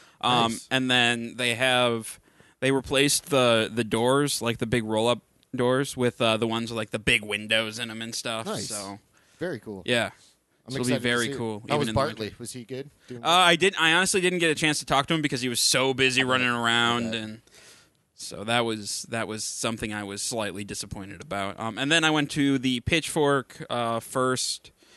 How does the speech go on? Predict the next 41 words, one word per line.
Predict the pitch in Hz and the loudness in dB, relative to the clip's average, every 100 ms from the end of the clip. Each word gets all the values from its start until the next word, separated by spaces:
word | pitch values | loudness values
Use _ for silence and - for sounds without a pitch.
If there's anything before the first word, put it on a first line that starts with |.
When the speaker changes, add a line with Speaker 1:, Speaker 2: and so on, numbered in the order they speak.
| _ - | _ -2
Speaker 1:
anniversary | 131 127 127 120 127 | 0 2 0 0 -2
party | 135 120 117 127 | 0 2 0 -4
last | 120 120 123 | -4 -2 -2
night. | 117 107 113 - | -4 -4 -6 -10
Speaker 2:
Nice. | 110 98 113 - - | -14 -12 -12 -14 -14
Speaker 1:
Uh, | - 110 110 | -4 0 0
they | 110 113 | 0 -2
did | 107 117 | 0 0
a | 110 | 0
pig | 104 131 117 | 0 -2 0
roast, | 117 113 123 - | 0 0 0 -6
so | |
I | 110 | -6
got | 110 | -8
some | - 104 101 | -8 -12 -12
free | - 123 | -12 -8
Speaker 2:
Lucky. | 107 104 | -4 0
Speaker 1:
pig | 113 120 120 | 0 0 -2
and | 110 101 95 _ _ _ - _ | -10 -10 -16 _ _ _ -20 _
some | - 113 | -10 -6
beer | 113 113 127 123 | -2 0 2 0
and | 113 110 | -2 -8
a | |
free | - 117 | -8 -6
root | 113 113 | -6 -6
beer | 117 | -8
float, | - 113 110 117 _ | -8 -6 -4 -4 _
and | 107 | -14
there | |
was | 98 - | -10 -4
music, | 120 120 127 120 | -2 0 2 0
Speaker 2:
Nice. | 101 - | -2 -8
Speaker 1:
and | 101 85 80 _ _ _ - | -8 -8 -18 _ _ _ 2
that | 160 | 2
was, | 131 - - - | 2 -2 -8 0
it | 123 | 0
was | 131 | 2
a | |
lot | 131 123 | 2 2
of | |
fun. | - 120 107 | 0 -2 -2